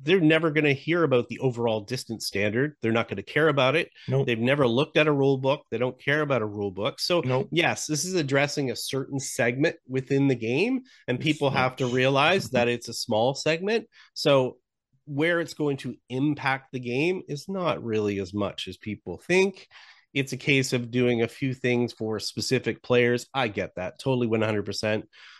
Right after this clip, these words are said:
Speaker 1: But yeah, people just have to sort of calm down. Your buddies are still gonna be your golf
Speaker 2: Calm
Speaker 1: buddies.
Speaker 2: down. <laughs>
Speaker 1: Your buddies are still gonna be your golf buddies. You can still have your beer after the game.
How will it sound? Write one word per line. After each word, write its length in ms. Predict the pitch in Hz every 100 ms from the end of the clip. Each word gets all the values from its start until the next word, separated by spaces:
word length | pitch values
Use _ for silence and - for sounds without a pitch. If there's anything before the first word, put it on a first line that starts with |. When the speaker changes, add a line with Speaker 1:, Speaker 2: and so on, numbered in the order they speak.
| _ 120
Speaker 1:
But 380 | 113 113 101 -
yeah, 260 | 110 80 -
people 300 | 165 165 151
just 200 | 131 127
have 200 | 135 117
to 100 | -
sort 240 | - 117 107
of 120 | 95 - _
calm 200 | 123 196
down. 280 | 135 131 208 _ _ _ _ _
Your 120 | 120
buddies 360 | 110 143 165 160
are 40 | 147
still 200 | 156 147
gonna 160 | 156
be 100 | 147
your 100 | 151
golf 220 | 381 403 415
Speaker 2:
Calm 0 |
Speaker 1:
buddies. 160 | 370 370
Speaker 2:
down. 380 | 381 392 349 - 196 -
<laughs> 120 | 147
Speaker 1:
Your 80 | 147
buddies 360 | 123 131 180 190
are 60 |
still 220 | - 190
gonna 160 | 190 190
be 60 | 185
your 100 | 180
golf 260 | 151 139
buddies. 500 | 143 139 156 147 - _ _
You 120 | 127
can 80 | 127
still 160 | 139 147
have 120 | 165
your 100 | 165
beer 220 | 143 143
after 200 | 143 139
the 100 | 143
game. 420 | 135 127 127 127